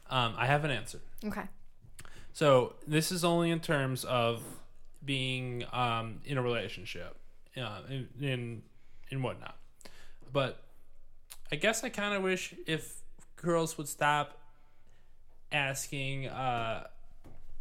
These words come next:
Speaker 1: my opinion on whether they look good or not.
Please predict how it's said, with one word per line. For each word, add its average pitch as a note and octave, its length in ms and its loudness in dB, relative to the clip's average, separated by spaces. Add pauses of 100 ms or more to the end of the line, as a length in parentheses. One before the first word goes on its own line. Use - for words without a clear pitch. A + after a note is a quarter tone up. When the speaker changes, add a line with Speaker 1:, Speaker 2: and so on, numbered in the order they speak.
(400)
Speaker 1:
my C#3+ 260 4
opinion B2+ 580 0
on A2+ 320 0
whether A#2+ 320 2
they A#2 240 2
look A#2+ 340 -2
good G#2+ 180 -4
or F2+ 100 -6
not. E2+ 260 -8